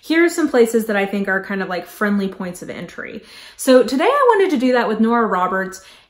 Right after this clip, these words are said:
and specifically I wanna do it with Nora Roberts, like, suspense, thriller, mystery type books, because the woman is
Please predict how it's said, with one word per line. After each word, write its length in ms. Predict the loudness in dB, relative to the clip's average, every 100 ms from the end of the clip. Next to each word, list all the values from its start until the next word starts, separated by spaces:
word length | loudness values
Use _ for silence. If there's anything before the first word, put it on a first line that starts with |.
| _
and 180 | -2 0
specifically 920 | -2 -6 -6 -6 -8 -4 -2 2 2
I 180 | 2 2
wanna 260 | 2 2 4
do 160 | 4
it 40 | 4
with 140 | 2
Nora 460 | 2 2 2 2 0
Roberts, 720 | 0 0 2 0 -2 -8 -8
like, 240 | -6 -8
suspense, 880 | -10 -8 -8 -10 -4 2 4 2 0 -12 _
thriller, 640 | -8 0 0 2 2 0
mystery 640 | 0 -2 -6 -4 0 0
type 420 | -4 -4 -4 -2 -2
books, 420 | -2 -2 -12 -16 -20 -20 -18 -4
because 680 | -4 2 2 2 0 -4 -8 -16 _
the 100 | 0
woman 640 | 2 2 0 0 -2 -2
is 460 | -4 -2 0 0